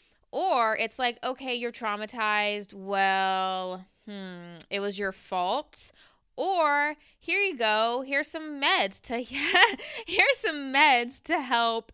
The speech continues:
deal with the trauma that you experienced and that also kind of contributed to creating it in a way."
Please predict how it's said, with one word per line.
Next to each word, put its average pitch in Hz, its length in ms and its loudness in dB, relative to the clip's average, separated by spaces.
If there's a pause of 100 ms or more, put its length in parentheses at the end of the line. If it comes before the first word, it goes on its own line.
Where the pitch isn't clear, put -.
(160)
deal 214 640 -2 (280)
with 208 560 0 (140)
the 202 180 -6
trauma 220 720 -2
that 196 160 -2
you 202 200 -8
experienced 196 1080 -6
and 190 680 -8
that 180 440 -2
also 180 560 -8
kind 175 480 -12
of 175 400 -10
contributed 175 880 -14
to 170 640 -12 (380)
creating 170 640 -12
it 294 120 -10
in 330 120 -10
a 349 100 -10
way." 370 600 -6